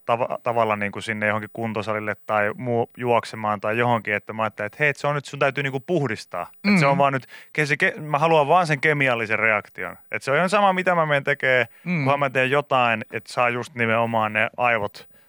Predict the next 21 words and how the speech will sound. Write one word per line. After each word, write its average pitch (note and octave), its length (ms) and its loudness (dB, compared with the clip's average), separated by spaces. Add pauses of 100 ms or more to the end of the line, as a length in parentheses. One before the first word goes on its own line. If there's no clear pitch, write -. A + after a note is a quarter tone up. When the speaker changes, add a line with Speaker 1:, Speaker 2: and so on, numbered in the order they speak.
Speaker 1:
pois A#2 280 0
sieltä G#2 220 0
tiltistä G#2 580 -4
ja, F#2+ 280 0 (120)
ja G#2 180 -2
ehkä G2+ 200 -8
jotain G#2+ 320 0
uusia A2+ 380 0
ajatuksia F#2 560 -4
sinne F#2 260 -12 (100)
tilalle. F2+ 400 -6
Niin. F2+ 280 -12
Speaker 2:
Se - 160 -2
on E3+ 100 2
juuri F3+ 240 2
näin, E3+ 300 0
ja C#3+ 60 -2
sit C3+ 200 -2
se, D3+ 160 0
että C#3+ 200 -6
ei, C3+ 100 0